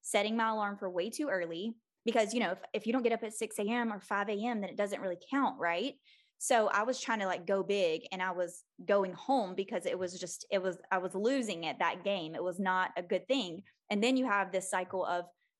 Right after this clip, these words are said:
failure and shame and all of these things. But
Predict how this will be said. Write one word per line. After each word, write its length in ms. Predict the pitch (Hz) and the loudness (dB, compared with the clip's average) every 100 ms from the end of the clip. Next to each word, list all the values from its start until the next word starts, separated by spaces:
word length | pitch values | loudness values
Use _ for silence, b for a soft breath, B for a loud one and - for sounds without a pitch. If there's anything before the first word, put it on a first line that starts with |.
| - | 0
failure 400 | 262 262 233 185 | 2 4 2 0
and 160 | 180 190 | -2 -4
shame 480 | - 233 220 190 | -2 -2 -2 -4
and 100 | 180 | -6
all 180 | 175 190 | -2 -2
of 100 | 180 | -2
these 220 | 175 175 | -4 -8
things. 500 | - 269 233 185 190 - _ _ _ _ _ _ _ _ _ _ - _ | 0 2 2 -2 -8 -14 _ _ _ _ _ _ _ _ _ _ -20 _
But 380 | 214 262 240 220 | 0 2 4 2